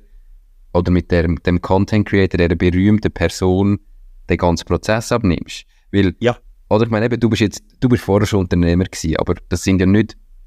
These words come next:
Speaker 1: all die Influencer, sondern das sind einfach irgendwie, die erzählen ihre Geschichten, die machen ihre Videos, die werden berühmt, aber unternehmerisch haben sie ja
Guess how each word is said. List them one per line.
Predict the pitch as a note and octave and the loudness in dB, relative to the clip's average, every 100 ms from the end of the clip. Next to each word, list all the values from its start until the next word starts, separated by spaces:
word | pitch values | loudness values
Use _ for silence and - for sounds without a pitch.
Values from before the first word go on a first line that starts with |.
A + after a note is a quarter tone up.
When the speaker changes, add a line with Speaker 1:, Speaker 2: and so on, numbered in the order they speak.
| - - - | -20 -18 -2
Speaker 1:
all | F2+ G#2 F#2+ | 0 0 0
die | G#2+ G#2 - | 0 0 0
Influencer, | F#2+ G2 - G#2+ D#2 - D#2+ | 0 0 2 0 0 -6 -2
sondern | F2 E2+ E2 | 0 0 0
das | F2 - | -2 0
sind | F2 | -2
einfach | E2+ - | 0 -2
irgendwie, | F2+ F#2 F#2 - _ | 0 0 0 -4 _
die | F2 | -12
erzählen | - F#2 F2 F#2 | -4 -2 0 0
ihre | F2 | -2
Geschichten, | - G#2 - | -2 -2 0
die | F2+ | 0
machen | F#2 F2+ | 0 0
ihre | F#2 F#2 | 0 2
Videos, | G2 G2 G2 F#2 - _ _ - | 0 2 2 0 -8 _ _ -4
die | F#2 | 0
werden | F#2 F2+ - | 2 0 0
berühmt, | G2+ F#2+ A2 C3+ D3 - - _ _ _ - - - | 2 2 2 4 2 -2 -14 _ _ _ -20 -20 -4
aber | G2+ A#2 | -2 2
unternehmerisch | A#2 G#2 G2 G2+ A2 G#2+ F#2 | 2 2 2 0 0 -2 -2
haben | F2 | -2
sie | |
ja | - | -2